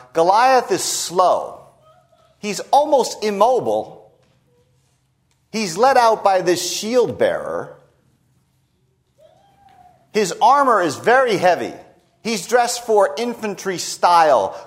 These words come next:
close or even hand-to-hand combat. And David is young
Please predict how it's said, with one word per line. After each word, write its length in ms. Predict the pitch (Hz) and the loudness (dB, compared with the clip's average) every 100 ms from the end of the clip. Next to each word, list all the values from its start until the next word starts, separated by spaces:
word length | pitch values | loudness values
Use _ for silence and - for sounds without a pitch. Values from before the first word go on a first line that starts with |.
| - | -6
close 420 | - 214 220 214 | 0 2 2 0
or 140 | 196 | -2
even 220 | 202 185 160 | -2 -4 -4
hand-to-hand 760 | 185 196 190 160 180 175 156 | -4 -4 -4 -4 -4 -4 -6
combat. 520 | - 180 170 113 - - - _ _ _ _ _ _ _ _ _ _ _ _ _ _ _ _ _ _ _ _ _ _ _ _ - | -2 0 2 0 -2 -10 -20 _ _ _ _ _ _ _ _ _ _ _ _ _ _ _ _ _ _ _ _ _ _ _ _ -6
And 220 | 190 175 | -4 -4
David 580 | 240 320 269 165 165 208 - - _ _ - | -2 -2 2 0 0 -6 -12 -20 _ _ -10
is 260 | 180 110 117 | -8 -6 0
young 400 | 196 151 85 | 2 2 -4